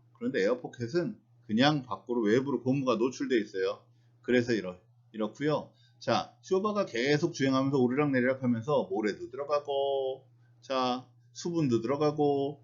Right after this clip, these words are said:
다른 이물질도 들어가고, 이런 상황이 계속 발생-, 발생되니까 이 안쪽에서 이렇게, 자, 노후가 되는 거예요, 노후가.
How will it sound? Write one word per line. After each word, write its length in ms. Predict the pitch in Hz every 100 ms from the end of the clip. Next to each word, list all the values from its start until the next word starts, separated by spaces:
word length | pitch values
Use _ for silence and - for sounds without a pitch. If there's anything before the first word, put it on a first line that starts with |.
| -
다른 300 | 123 127 113
이물질도 640 | 131 151 131 139 123 110
들어가고, 800 | 123 139 147 143 143 139 143 143 _ _ -
이런 240 | 165 185
상황이 320 | 170 170 170
계속 320 | 156 151 170
발생-, 480 | 156 139 135 127 123 -
발생되니까 880 | 123 123 147 131 123 120 160 139 - - -
이 120 | 147
안쪽에서 1120 | 147 117 123 - 135 123 117 170 185 196 196 - _ _ -
이렇게, 960 | 107 110 104 - 101 101 120 190 226 - _ _ _
자, 140 | - - - - _ _ _ _ _ _
노후가 460 | 117 135 151 131 123
되는 260 | 104 90 85
거예요, 260 | 80 82
노후가. 420 | 85 87 85 -